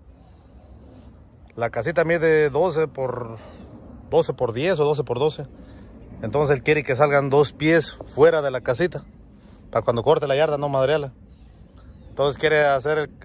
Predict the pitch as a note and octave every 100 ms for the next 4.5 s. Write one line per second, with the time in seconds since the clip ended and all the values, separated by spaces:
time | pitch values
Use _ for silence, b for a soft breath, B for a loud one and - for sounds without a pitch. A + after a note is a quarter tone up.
0 | - - A#2+ B2+ A#2+ D#3+ F3+ G3+ G3+ G3
1 | F3 D3 C3 B2 B2 A2 D#3 C#3+ C#3 D#3
2 | D3+ C#3+ D#3+ C3 - - - B B B
3 | B B - - - A2+ C3 C3+ C3 C3+
4 | B2+ A#2 C#3+ C#3+ B2+